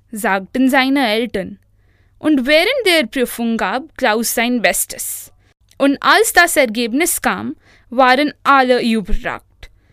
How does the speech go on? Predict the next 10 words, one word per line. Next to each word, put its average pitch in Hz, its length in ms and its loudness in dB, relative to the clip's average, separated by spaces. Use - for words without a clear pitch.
Klaus 359 400 2
bekam 262 480 -2
eine 277 380 2
Eins, 247 580 0
die 285 160 -2
beste 247 460 2
Note. 214 400 -6
„Heute 320 560 2
hat 302 280 2
Klaus 247 400 0